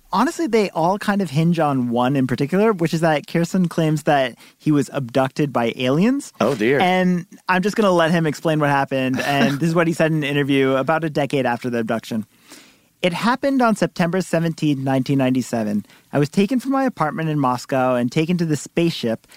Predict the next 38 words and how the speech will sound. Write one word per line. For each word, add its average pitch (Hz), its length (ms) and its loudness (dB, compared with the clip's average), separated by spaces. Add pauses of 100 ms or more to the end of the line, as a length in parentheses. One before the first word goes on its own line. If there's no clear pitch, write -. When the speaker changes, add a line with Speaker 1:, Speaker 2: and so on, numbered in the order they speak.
(140)
Speaker 1:
and 127 120 0
we 131 80 4
went 143 220 0
to 165 60 -6
some 143 260 -2
star. 107 500 -4 (300)
And 135 300 0 (640)
after 220 320 -2
that, 156 240 0
I 139 140 2
asked, 123 440 -4 (320)
'Please 254 320 0
bring 185 220 2
me 175 100 2
back, 131 400 -2
because 151 240 0
the 151 100 -2
next 170 240 -2
day 156 180 2
I 143 80 2
should 139 160 -6
be 131 120 2
back 110 400 -2 (120)
and 120 120 2
go 123 140 2
to 120 140 -6
the 120 80 -2
Ukraine.' 117 520 0 (280)
They 175 100 2
said, 190 300 2 (160)
'No 196 240 4
problem, 131 480 0
Kirsan, 123 520 -2
you 156 200 2
have 135 180 0
time.'" 110 380 -2 (180)
Speaker 2:
Oh, 214 240 2
no, 147 140 -2